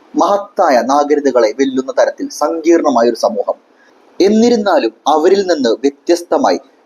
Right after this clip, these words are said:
സിന്ധു നദീതട നാഗരികതയിലെ ആളുകൾ അവശേഷിപ്പിച്ചത് വലിയ പിരമിഡുകളോ ഭീമാകാരമായ പ്രതിമകളോ അല്ല, അവരുടെ ചാതുര്യത്തിന്റെ കഥകൾ മന്ത്രിക്കുന്ന നിശബ്ദ അവശിഷ്ടങ്ങൾ മാത്രമാണ്. ഈ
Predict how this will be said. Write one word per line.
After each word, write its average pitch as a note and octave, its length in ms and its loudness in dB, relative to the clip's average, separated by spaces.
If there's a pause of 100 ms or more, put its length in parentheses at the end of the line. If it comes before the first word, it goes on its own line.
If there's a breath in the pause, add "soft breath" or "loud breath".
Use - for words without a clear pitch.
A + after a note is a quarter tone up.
(180)
സിന്ധു G#3+ 400 2 (160)
നദീതട E3+ 460 2 (380)
നാഗരികതയിലെ F#3 760 2
ആളുകൾ A#2+ 260 0 (200)
അവശേഷിപ്പിച്ചത് C#3 640 -2 (460 soft breath)
വലിയ G3+ 240 2 (100)
പിരമിഡുകളോ D3 600 2 (180)
ഭീമാകാരമായ E3+ 800 0
പ്രതിമകളോ C3 500 2
അല്ല, F#2 140 -4 (420)
അവരുടെ A3 380 2 (100)
ചാതുര്യത്തിന്റെ D#3+ 720 -2 (180)
കഥകൾ D3 360 2
മന്ത്രിക്കുന്ന C3 440 -2 (200)
നിശബ്ദ D3+ 400 -4 (120)
അവശിഷ്ടങ്ങൾ B2+ 540 -2 (100)
മാത്രമാണ്. - 440 -4 (1080 soft breath)
ഈ B3+ 40 4